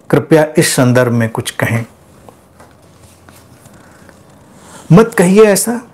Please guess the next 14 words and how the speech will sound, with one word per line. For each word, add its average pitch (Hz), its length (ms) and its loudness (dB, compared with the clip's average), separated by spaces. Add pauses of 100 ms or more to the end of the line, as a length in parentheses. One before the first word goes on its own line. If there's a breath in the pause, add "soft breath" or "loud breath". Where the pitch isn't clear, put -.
(560)
क्योंकि 160 180 2
कई 165 220 4
लोगों 196 260 4
को 196 100 2
बहुत 160 260 4
सिरदर्द 180 460 2
होता 165 320 2
है, 202 180 -4
माइग्रेन 143 520 0
से 170 140 -4
पीड़ित 170 400 2
रहते 156 280 0
हैं, 180 280 0
तो 160 320 4